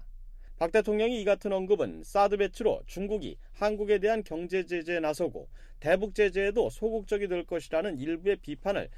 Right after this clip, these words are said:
정면 돌파하겠다는 의지를 밝힌 것으로 풀이됩니다. 박 대통령은 사드 배치 과정이 워낙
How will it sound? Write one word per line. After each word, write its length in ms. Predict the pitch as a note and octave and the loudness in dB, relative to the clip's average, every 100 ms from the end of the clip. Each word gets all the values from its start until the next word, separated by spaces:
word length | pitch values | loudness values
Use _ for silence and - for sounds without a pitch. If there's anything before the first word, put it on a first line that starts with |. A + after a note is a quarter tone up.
| - | -14
정면 420 | - E3 F3+ G#3 G#3 | -8 -4 -2 -2 -2
돌파하겠다는 840 | D#3+ D#3+ F3 E3+ D#3 D3+ E3 F#3 | -4 -2 0 2 0 -2 -2 -2
의지를 340 | D3 C#3+ D#3 | -2 -2 -2
밝힌 440 | F3 C#3+ C#3 D#3 D3+ | -4 -4 -4 -4 -4
것으로 320 | B2+ B2+ F3 - | -4 -4 -8 -8
풀이됩니다. 600 | F3 C#3 A#2+ G2+ D#2 - - - - - - - - | -6 -4 -2 -4 -8 -12 -18 -16 -16 -16 -16 -16 -6
박 140 | E3+ | -2
대통령은 600 | E3+ G#3 G#3 A3+ F3+ F#2 - - | 2 2 2 2 2 -2 -8 -8
사드 320 | - G#3 A3 | 2 4 6
배치 260 | G#3+ G3 G#3+ | 4 2 0
과정이 400 | G3 F#3 A3 D#3+ | 2 2 0 0
워낙 320 | C3 F#3+ | 0 0